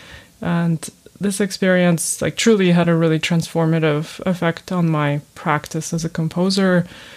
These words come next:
I started incorporating a lot of those, uh, folk idioms into my instrumental writing, kinda trying to capture the,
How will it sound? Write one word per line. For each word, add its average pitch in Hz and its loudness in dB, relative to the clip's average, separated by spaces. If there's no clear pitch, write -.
I 190 -4
started 180 0
incorporating 175 2
a 160 0
lot 156 0
of 156 -4
those, 160 0
uh, 151 -2
folk 185 0
idioms 180 2
into 175 0
my 160 0
instrumental 165 0
writing, 151 0
kinda 156 0
trying 160 -2
to 170 -6
capture 165 0
the, 151 -2